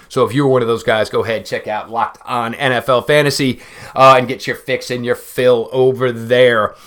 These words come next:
This has been your daily delivery of all things Dog Pound. Make sure you follow me at Jeff underscore L J underscore Lloyd underscore Lloyd.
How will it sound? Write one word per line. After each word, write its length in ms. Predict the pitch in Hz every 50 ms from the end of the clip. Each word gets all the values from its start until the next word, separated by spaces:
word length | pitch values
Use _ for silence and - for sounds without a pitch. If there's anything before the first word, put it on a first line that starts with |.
| - _ -
This 320 | 135 151 165 160 - -
has 340 | - - 143 160 160 151 135
been 600 | 123 113 107 160 180 208 190 151 120 104 90 87 -
your 220 | - 117 127 123
daily 340 | 110 120 123 113 113 107 104
delivery 420 | 95 104 104 107 107 101 101 101
of 80 | 98 95
all 140 | 98 98 92
things 240 | - 104 98 98 92
Dog 240 | - 101 98 95
Pound. 240 | - 104 95 92 - - - - - -
Make 140 | - 165 165
sure 160 | - 226 220
you 60 | 208
follow 300 | - 196 190 180 165 160
me 300 | 156 151 139 113 92 87
at 220 | - 110 123 120 -
Jeff 240 | - 123 110 107
underscore 360 | 113 113 107 - - 120 107 -
L 140 | 110 110
J 160 | 107 104 110 110
underscore 340 | 107 101 98 - - 143
Lloyd 400 | 135 120 120 123 120 123 117 - - -
underscore 360 | 117 120 117 - - 127 120
Lloyd. 260 | 120 120 117 113 113